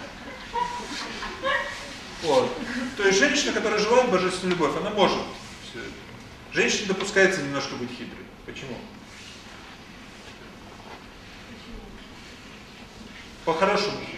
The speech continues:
М? Потому что ей детей воспитывают.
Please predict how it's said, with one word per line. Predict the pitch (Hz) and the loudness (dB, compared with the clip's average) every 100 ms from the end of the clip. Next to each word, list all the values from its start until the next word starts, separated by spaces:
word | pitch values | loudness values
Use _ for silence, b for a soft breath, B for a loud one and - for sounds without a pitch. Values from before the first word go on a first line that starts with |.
| - - - - - - - - - - - - - - - - - - - - - | -12 -16 -18 -18 -18 -18 -18 -18 -18 -20 -20 -20 -20 -20 -20 -20 -20 -20 -18 -18 -14
М? | 151 185 - - - - - - - - - - - - - - - - - - | -10 -10 -12 -16 -16 -18 -18 -18 -18 -18 -18 -18 -18 -18 -20 -20 -20 -20 -20 -18
Потому | - 160 | -12 -8
что | - | -2
ей | 170 139 - - - | 0 0 0 -6 -10
детей | - 156 233 | -6 -4 -4
воспитывают. | - - | -8 -12